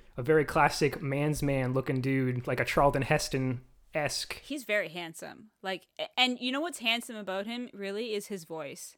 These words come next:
Speaker 2: Like,
Speaker 1: He's got a good voice.
Speaker 2: he had such a, he had a v-, like, a velvety kind of voice. And, like, I think that's why Elvis didn't look as great in this movie. Like, Elvis looked like a total teeny bopper baby boy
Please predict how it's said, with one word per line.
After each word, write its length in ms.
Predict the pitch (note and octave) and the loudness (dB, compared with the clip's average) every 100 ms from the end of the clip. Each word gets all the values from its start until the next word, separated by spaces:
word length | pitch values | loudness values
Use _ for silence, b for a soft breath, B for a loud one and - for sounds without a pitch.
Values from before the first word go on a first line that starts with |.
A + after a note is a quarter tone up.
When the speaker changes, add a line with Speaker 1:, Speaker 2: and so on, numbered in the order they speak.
| _ _ - | _ _ -10
Speaker 2:
Like, 340 | F#3 F3 - - | -6 -6 -8 -8
Speaker 1:
He's 120 | B2+ | -4
got 120 | A#2+ | -2
a 40 | A#2 | -2
good 120 | A#2 | -4
voice. 320 | G#2 - - _ _ | -8 -14 -20 _ _
Speaker 2:
he 180 | - A3+ | -6 -4
had 180 | D4 D#4 | -4 -6
such 280 | G#3+ G#3 | -8 -6
a, 280 | G#3+ G3 F3+ - _ _ | -4 -4 -4 -10 _ _
he 140 | F#3+ | -10
had 100 | A3+ | -8
a 140 | B3+ C4 F#3+ | -6 -8 -12
v-, 140 | - F#3 | -20 -14
like, 160 | F#3+ E3+ | -12 -10
a 60 | |
velvety 880 | D#3 D#3 E3+ E3+ F3 E3+ D#3 D3+ - _ _ | -12 -10 -8 -8 -8 -12 -14 -16 -20 _ _
kind 200 | D#3+ D#3 | -14 -14
of 80 | D3+ | -14
voice. 400 | D#3 - - _ - | -16 -16 -18 _ -8
And, 200 | G3 G#3 | -8 -6
like, 220 | G3+ G3 B B | -8 -10 B B
I 80 | - | -6
think 280 | A#3+ D4 F#4 | 0 -2 0
that's 260 | A4+ D4 G3 | -2 -2 -2
why 480 | G3 F#3+ F#3+ F#3+ - | 4 6 6 4 0
Elvis 340 | F#3 F#3+ F#3+ - | -2 -2 -4 -8
didn't 280 | G3 F#3 E3 | -10 -10 -10
look 260 | F3 F3 - - | -10 -12 -14 -4
as 400 | F3+ F3 E3+ - _ - F#3 | -2 -2 -4 -12 _ -20 -20
great 320 | - F#3+ F3+ F3+ | -6 -4 -4 -4
in 140 | F#3 | -6
this 200 | F3+ - | -6 -8
movie. 460 | F3 E3+ G3+ A#3+ C#4+ b b b - - | -12 -8 -6 -6 -8 b b b -12 -2
Like, 240 | A3+ - | -2 2
Elvis 400 | A3+ C#4 G4 - | 2 2 -2 -2
looked 220 | A#3 A3+ | -2 -2
like 160 | A#3+ A3+ | -4 -6
a 60 | |
total 480 | A3 - G#3+ G#3+ A3 - | -10 -4 -2 0 -4 -6
teeny 340 | - G#3 G#3+ | -6 -4 -4
bopper 380 | G3 F#3+ F#3+ F#3+ | -2 -2 -2 -4
baby 300 | F3+ F3 F3 | -6 -8 -8
boy 500 | F3 E3 D#3+ D3+ D3 | -10 -8 -6 -8 -10